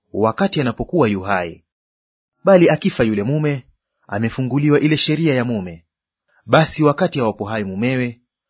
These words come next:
kama akiwa na mume mwingine, huitwa mzinzi;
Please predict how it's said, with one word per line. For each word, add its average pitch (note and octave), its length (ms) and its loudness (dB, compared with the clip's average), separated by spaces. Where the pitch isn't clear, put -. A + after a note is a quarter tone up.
kama C3+ 280 0
akiwa C#3+ 300 -2
na C#3+ 80 -2
mume D3 200 -2
mwingine, D3 600 -4
huitwa D#3+ 380 0
mzinzi; G2+ 580 -4